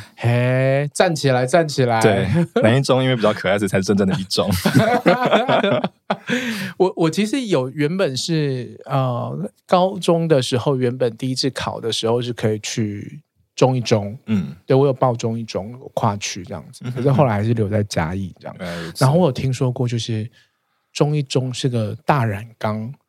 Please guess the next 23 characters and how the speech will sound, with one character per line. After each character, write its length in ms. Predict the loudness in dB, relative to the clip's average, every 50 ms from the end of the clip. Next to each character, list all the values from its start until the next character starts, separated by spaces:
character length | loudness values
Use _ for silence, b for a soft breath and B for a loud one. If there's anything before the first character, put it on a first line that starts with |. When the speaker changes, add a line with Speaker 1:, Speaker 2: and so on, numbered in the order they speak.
| _ _
Speaker 1:
就 100 | -6 -2
是 80 | -2 -2
超 380 | 0 0 0 0 0 0 0 -2
色。 420 | -4 -6 -6 -6 -6 -6 -6 -8 -12 -16 -20 _ _ -8
Speaker 2:
好 60 | -6
厉 140 | -4 -4 -4
害 180 | -4 -2 -2 -2
哦， 160 | -2 -4 -6
好 140 | -4 -4 -2
好 220 | -2 0 0 2
哦。 500 | 2 2 2 2 2 0 -2 -6 -8 -12 -14 -10 _
Speaker 1:
而 80 | -2 0
且 100 | 2 2
后 140 | 2 2 2
面 120 | 2 0
有 60 | -2
好 320 | -2 -4 -2 -2 -2 -2 0
多 260 | 0 0 2 2 0
则 300 | 0 -2 -2 0 0 0
都 100 | 0 0
是 120 | -2 -2
跟， 360 | -2 0 0 0 0 -2 -4 -8 B B B B B
呃， 180 | -8 -6 -6 -6